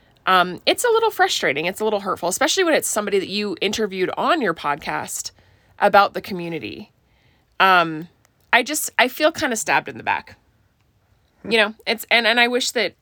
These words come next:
we could have had a conversation about this because I would have been happy to help them with a different type of podcast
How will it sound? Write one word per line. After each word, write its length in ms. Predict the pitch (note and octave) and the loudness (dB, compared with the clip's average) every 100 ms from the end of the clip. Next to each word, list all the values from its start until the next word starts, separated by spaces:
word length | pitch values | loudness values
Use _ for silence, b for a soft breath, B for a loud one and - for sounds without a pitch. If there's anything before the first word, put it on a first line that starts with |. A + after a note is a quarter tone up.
| _ - | _ -8
we 140 | A3 | -6
could 160 | G#3+ G#3+ | -4 -2
have 60 | |
had 100 | G3+ | 0
a 60 | F#3 | 0
conversation 640 | F#3 F3+ F3+ F3+ E3 F#3+ | -2 -4 -4 -4 -4 -4
about 200 | F3 D#3+ | 0 0
this 140 | F3 F3+ | 0 -8
because 220 | - G#3+ | -6 -2
I 80 | A3+ | 0
would 120 | C4 | 0
have 80 | B3 | -4
been 100 | G3+ | -4
happy 280 | G3 G3 F3 | -4 -4 -6
to 60 | |
help 220 | F3 E3 | -8 -8
them 300 | - E3 F3 b b b b | -8 -8 -8 b b b b
with 160 | - G3 | -8 -4
a 60 | F#3 | -2
different 420 | E3+ G3 G#3 - | -2 -2 -4 -4
type 280 | - F3 A3+ | 0 0 -2
of 100 | B3 | -6
podcast 760 | D#4 D#4 D#4+ F4+ G4 - - | -2 -2 -2 -4 -4 -8 -12